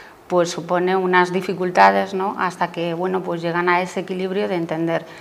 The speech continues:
que la persona que está af-, enferma realmente lo está. Por ello, la importancia de conocer la enfermedad y su sintomatología y referirse a los especialistas, tanto por parte de la persona enferma como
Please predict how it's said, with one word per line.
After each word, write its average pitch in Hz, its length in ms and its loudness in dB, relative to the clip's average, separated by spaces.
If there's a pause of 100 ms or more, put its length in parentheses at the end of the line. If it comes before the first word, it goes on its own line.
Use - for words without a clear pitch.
(160)
que 180 80 -4
la 170 100 2
persona 170 380 0
que 165 80 -4
está 160 400 -4 (540)
af-, - 140 -8 (260)
enferma 190 420 4
realmente 165 440 0
lo 175 100 0
está. 202 440 4 (1500)
Por 180 180 4
ello, 180 340 4
la 156 80 2
importancia 170 680 2
de 170 120 0
conocer 170 400 -2
la 180 120 4
enfermedad 170 720 4
y 185 60 -4
su 175 160 -8
sintomatología 165 1160 0
y 160 200 -4
referirse 170 560 -2
a 165 80 6
los 165 180 -2
especialistas, 175 880 0
tanto 170 300 0
por 160 140 -6
parte 165 280 0
de 175 80 2
la 170 140 2
persona 170 580 -4
enferma 180 560 -2 (460)
como 165 460 -2